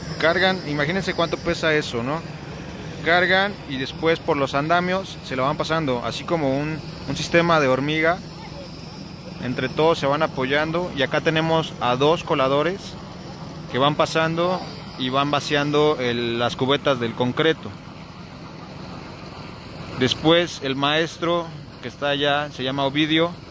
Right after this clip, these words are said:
ese maestro está trabajando con el vibrador. Esta es la máquina que manda, eh, la vibración a través de esta manguera, y lo que hace ahí es que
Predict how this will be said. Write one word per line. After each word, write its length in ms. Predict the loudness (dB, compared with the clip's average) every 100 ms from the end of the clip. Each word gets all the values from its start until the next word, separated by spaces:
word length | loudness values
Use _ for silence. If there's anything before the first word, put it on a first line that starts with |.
| -16 -16 -16 -16 -16 -16 -10
ese 180 | -6 -2
maestro 680 | 2 2 0 2 4 6 4
está 360 | 0 0 -2 0
trabajando 560 | 2 2 4 0 0
con 240 | -2 0 0
el 100 | 2
vibrador. 560 | 2 4 4 4 2 2 -10 -12 -6 0
Esta 240 | 2 2
es 100 | 4
la 100 | 2
máquina 560 | 2 0 0 0 0 -2 -10 -14 -10
que 100 | -4
manda, 520 | 0 0 0 0 -2 -6 -14 -16 -16 -16 -16 -16 -6
eh, 220 | -2 0 2
la 160 | 2
vibración 720 | 4 4 2 0 2 2 2 0 -10 -14 -14 -12 -8
a 80 | -2
través 220 | 0 2
de 40 |
esta 200 | 2 2
manguera, 500 | 2 2 2 2 2 -2 -12 -14 -14 -14 -14 -14 -14 -14 -14 -14 -12 -12 -12 -12 -10 -2
y 80 |
lo 180 | 2 4
que 120 | 4
hace 300 | 2 2 4
ahí 360 | 4 4 2 0 -6 -16 -16 -16 -16 -6
es 340 | -2 -2 -2
que 420 | -2 0 2 0